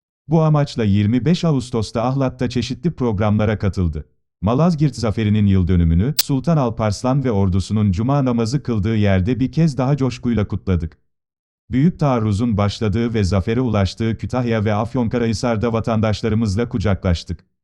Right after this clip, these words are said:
Ordumuzun başkomutanı Mustafa Kemal Atatürk ve milli mücadele kahramanlarımızı bizzat yerinde yad ettik.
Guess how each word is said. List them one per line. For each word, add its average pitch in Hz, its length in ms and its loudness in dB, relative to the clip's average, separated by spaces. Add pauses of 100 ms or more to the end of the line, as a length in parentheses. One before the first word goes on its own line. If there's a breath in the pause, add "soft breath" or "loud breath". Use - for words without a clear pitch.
(140)
Ordumuzun 143 680 2
başkomutanı 123 680 0
Mustafa 107 480 -2
Kemal 117 360 0
Atatürk 110 440 -4
ve 104 100 2
milli 104 260 2
mücadele 107 600 0
kahramanlarımızı 98 920 2
bizzat 131 400 0
yerinde 107 320 2
yad 101 240 2
ettik. 85 420 -4